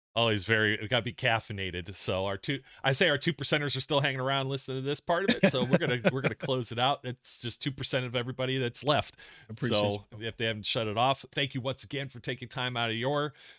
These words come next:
Speaker 1: busy schedule, and we'll see how this ends up, man. I mean, uh, you know, I w-,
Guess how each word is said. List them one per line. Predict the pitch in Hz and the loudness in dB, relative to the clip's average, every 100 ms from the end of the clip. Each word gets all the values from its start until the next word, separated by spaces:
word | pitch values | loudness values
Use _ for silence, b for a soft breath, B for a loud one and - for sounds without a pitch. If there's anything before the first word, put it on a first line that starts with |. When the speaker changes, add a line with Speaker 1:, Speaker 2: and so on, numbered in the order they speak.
| B | B
Speaker 1:
busy | 156 147 | -2 0
schedule, | - 160 170 208 196 | 0 2 2 2 0
and | 139 | 0
we'll | 139 | 0
see | - 185 | 2 2
how | 185 170 | 4 4
this | 180 - | 2 0
ends | 175 147 | -2 0
up, | 160 165 - | 0 0 -4
man. | 107 127 139 | -8 -6 -6
I | |
mean, | 139 139 143 143 | -4 -6 -4 0
uh, | 135 135 - B B | 2 0 -2 B B
you | 135 | 0
know, | 147 156 - b b | 2 2 -4 b b
I | 127 | 0
w-, | 139 | 2